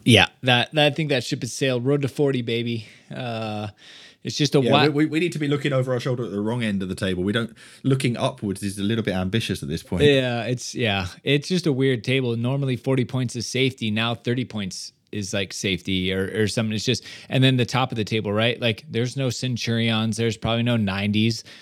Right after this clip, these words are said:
Speaker 1: They're gonna land in the high seventies, low eighties maybe. And so I think, like,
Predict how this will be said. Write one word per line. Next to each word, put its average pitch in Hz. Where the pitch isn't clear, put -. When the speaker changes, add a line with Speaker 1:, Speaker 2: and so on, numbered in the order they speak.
Speaker 1:
They're 123
gonna 117
land 120
in 120
the 110
high 110
seventies, 113
low 110
eighties 117
maybe. 95
And 95
so 107
I 107
think, 127
like, 120